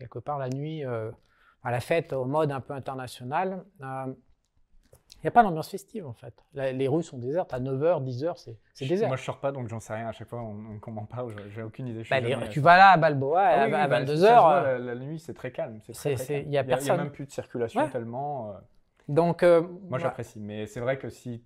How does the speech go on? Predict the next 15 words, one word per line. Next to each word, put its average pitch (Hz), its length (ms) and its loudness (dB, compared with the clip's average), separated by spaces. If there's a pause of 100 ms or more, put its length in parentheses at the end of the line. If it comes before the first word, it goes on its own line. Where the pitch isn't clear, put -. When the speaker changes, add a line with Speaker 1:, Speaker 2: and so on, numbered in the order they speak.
Speaker 2:
toi, 131 200 -2
t'as 120 120 -6
aimé 113 240 -8
le 110 120 -10
feu 123 220 -12
de, 104 280 -8
de 101 100 -12
Bangkok, 104 440 -14
ça 110 100 -20
doit 101 80 -16
être 101 120 -18
un 98 60 -16
peu 95 120 -20
dur. 82 160 -20 (920)
Speaker 1:
Voilà, 131 180 -2